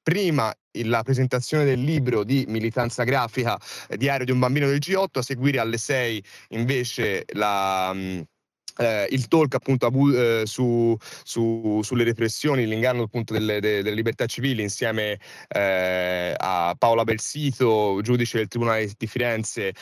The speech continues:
eh, Saurio Poli, un avvocato, e a tanti altri ospiti. Eh, a seguire poi appunto il concerto de-, degli End Logic, eh,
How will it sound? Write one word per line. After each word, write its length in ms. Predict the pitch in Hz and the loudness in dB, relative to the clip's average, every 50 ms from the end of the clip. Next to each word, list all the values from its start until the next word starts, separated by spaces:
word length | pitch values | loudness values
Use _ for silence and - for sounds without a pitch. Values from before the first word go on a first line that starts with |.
| - - - - | -14 -20 -18 -12
eh, 460 | - - - 95 92 95 92 73 60 - | -6 -2 -2 0 0 0 0 -2 -2 -4
Saurio 340 | 98 - - 120 120 120 110 | -4 -4 -2 0 0 0 2
Poli, 340 | - 139 131 120 113 107 98 | 4 4 4 4 2 0 0
un 100 | 101 107 | 0 0
avvocato, 680 | 110 104 110 113 113 131 127 117 110 98 - 107 90 | 0 2 2 2 2 2 2 0 -2 -2 -2 0 0
e 100 | 78 104 107 | 2 0 0
a 100 | 98 101 | -2 -2
tanti 260 | - 107 104 92 120 | -2 -4 -4 -2 -2
altri 220 | 110 110 - 147 | -4 -2 0 0
ospiti. 520 | 156 160 185 180 - - 208 165 - 220 226 180 180 170 - - - | 2 2 0 0 -2 -6 -6 -4 -4 -6 -6 -8 -12 -16 -18 -10 -4
Eh, 720 | - 113 113 104 98 95 92 90 90 87 87 85 85 71 | -2 0 0 2 2 0 0 0 -2 -2 -2 -2 -2 -2
a 160 | - - - | -4 -4 -4
seguire 380 | 147 - 247 180 160 175 190 160 | -4 -4 -2 0 2 2 2 2
poi 140 | 127 123 113 | 0 -2 -2
appunto 320 | 110 - 123 120 113 117 | -2 -2 -2 0 0 -2
il 40 | 107 | 0
concerto 840 | - 123 120 113 160 151 127 117 - 120 110 107 104 104 101 101 | 0 -2 -2 0 -2 -2 -4 -2 0 2 2 4 4 4 2 2
de-, 500 | 101 110 107 104 101 101 95 95 92 95 95 | 2 2 2 2 2 0 0 0 0 0 0
degli 200 | 107 123 127 143 | 0 0 2 0
End 140 | 143 156 | 2 2
Logic, 540 | 156 175 185 190 202 185 175 220 208 - - | 4 4 4 4 2 0 -2 -6 -8 0 2
eh, 520 | 226 220 202 147 120 107 101 101 95 92 | 2 4 4 4 2 2 2 2 0 0